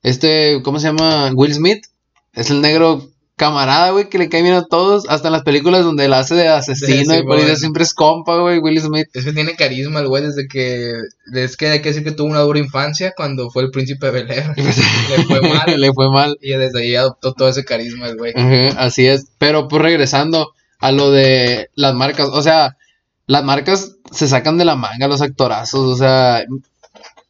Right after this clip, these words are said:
Speaker 1: la verdad no me puedo dar una idea de cuánto le pudieron haber pagado a este vato
Speaker 2: Hombre,
Speaker 1: por esa
Speaker 2: güey,
Speaker 1: campaña.
Speaker 2: imagínate, no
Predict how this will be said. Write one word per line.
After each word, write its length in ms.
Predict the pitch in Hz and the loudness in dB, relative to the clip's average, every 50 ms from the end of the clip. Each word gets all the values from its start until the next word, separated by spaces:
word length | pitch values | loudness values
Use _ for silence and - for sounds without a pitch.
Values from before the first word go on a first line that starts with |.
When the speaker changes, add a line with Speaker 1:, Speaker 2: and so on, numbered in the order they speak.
| _ _ _ _ _ - | _ _ _ _ _ -2
Speaker 1:
la 140 | 156 160 160 | 0 2 2
verdad 180 | 160 147 147 156 | 2 0 0 0
no 140 | 180 190 190 | 0 0 0
me 40 | - | 2
puedo 160 | 180 180 185 | 2 2 2
dar 80 | 185 | 2
una 120 | 190 190 190 | 0 -2 0
idea 240 | 185 170 165 175 185 | 2 4 4 4 2
de 100 | 185 - | 2 0
cuánto 280 | - 139 143 151 165 165 | -2 -4 -2 0 0 0
le 80 | 160 | 0
pudieron 260 | 135 135 135 139 151 | 0 0 -2 0 2
haber 160 | 143 131 131 - | 0 0 0 0
pagado 240 | 143 135 135 131 | 0 2 2 2
a 40 | 135 | 0
este 140 | 135 - 139 | 0 0 0
vato 280 | 123 120 117 - - 120 | 0 0 0 -2 -8 -6
Speaker 2:
Hombre, 160 | 135 147 143 | -4 -2 0
Speaker 1:
por 80 | 135 120 | 0 2
esa 160 | 117 120 123 | 2 0 0
Speaker 2:
güey, 120 | 131 135 | 0 0
Speaker 1:
campaña. 260 | 123 120 117 113 113 113 | 0 0 -2 0 0 0
Speaker 2:
imagínate, 300 | 113 127 139 147 156 147 | -2 -2 -4 -6 -8 -10
no 100 | 139 | -10